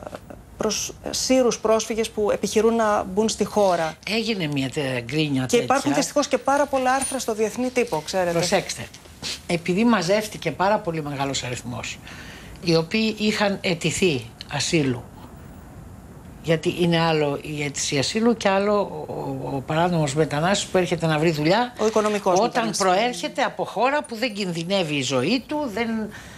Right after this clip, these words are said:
Speaker 2: ε, δηλαδή είναι
Speaker 1: Ε, δεν είναι
Speaker 2: κίνδυνος,
Speaker 1: πρόσφυγας.
Speaker 2: δεν είναι πρόσφυγας, έτσι. Ε, τώρα προχωρεί γρηγορότερα και συστηματικότερα η δουλειά. Αν αυτό μπερδευτεί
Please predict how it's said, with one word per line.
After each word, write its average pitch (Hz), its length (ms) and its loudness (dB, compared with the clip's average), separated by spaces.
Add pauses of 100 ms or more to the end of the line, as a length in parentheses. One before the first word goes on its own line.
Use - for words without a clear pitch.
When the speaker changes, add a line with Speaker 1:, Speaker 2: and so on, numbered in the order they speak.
(180)
Speaker 2:
ε, 131 160 0
δηλαδή 196 320 4 (120)
είναι 202 160 2
Speaker 1:
Ε, - 20 6
δεν 320 140 4
είναι 339 100 4
Speaker 2:
κίνδυνος, 339 60 0
Speaker 1:
πρόσφυγας. 185 720 0
Speaker 2:
δεν 214 140 -4
είναι 285 160 0
πρόσφυγας, 143 640 -4
έτσι. 151 280 -10 (1040)
Ε, 165 720 0 (140)
τώρα 294 280 4
προχωρεί 277 600 0 (480)
γρηγορότερα 202 800 0 (120)
και - 120 -10
συστηματικότερα 170 840 -6
η 123 80 -4
δουλειά. 123 300 -8 (1080)
Αν 240 260 2
αυτό 254 360 2
μπερδευτεί 175 800 0